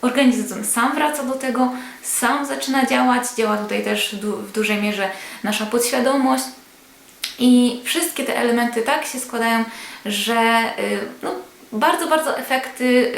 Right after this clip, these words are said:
y, fajne mogą wyjść, niekoniecznie wkładając w to, y, bardzo dużo wysiłku. No, a przede wszystkim jest to, dla ciebie jest to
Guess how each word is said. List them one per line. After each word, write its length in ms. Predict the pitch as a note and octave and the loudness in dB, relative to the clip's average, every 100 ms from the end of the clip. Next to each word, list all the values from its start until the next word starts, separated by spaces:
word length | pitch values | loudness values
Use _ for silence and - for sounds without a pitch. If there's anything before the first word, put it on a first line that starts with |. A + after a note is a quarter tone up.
| A3 | 0
y, 40 | |
fajne 280 | G#3+ C#4+ C4+ | 0 2 4
mogą 380 | A#3+ A3 A3 G#3 | 4 2 2 2
wyjść, 320 | G#3+ D4 D#4+ - - - - | 0 0 -2 -8 -14 -18 0
niekoniecznie 680 | A#3 C4 C#4+ C4 B3+ - B3+ | 2 2 4 4 2 2 2
wkładając 480 | B3 A#3+ A#3+ A#3 - | 2 0 2 0 -2
w 120 | - | -4
to, 320 | A#3 A3+ A3+ - - - | 0 2 2 -4 -16 -6
y, 200 | G#3 G3+ | -4 0
bardzo 240 | A3 G#3 G3+ | 0 0 -2
dużo 200 | G#3 G#3 | 0 0
wysiłku. 680 | G#3 - G#3 - - A#3+ C#4 - - | -2 -2 -2 -2 -2 -2 -4 -8 -6
No, 80 | D4 | -2
a 60 | C#4+ | -2
przede 200 | B3+ - | -2 -2
wszystkim 560 | B3 A#3+ - G#3 G3+ | -2 -4 -4 -2 -2
jest 240 | G#3 G#3 - | -2 -2 0
to, 220 | G#3 G3 G3 - - - - - - - | 0 0 -4 -10 -20 -20 -20 -20 -8 -4
dla 120 | A3 | -2
ciebie 280 | A3+ B3 A3+ | 0 2 4
jest 240 | A3 - | 2 -2
to 380 | G#3+ G#3 G3+ | -2 -2 -2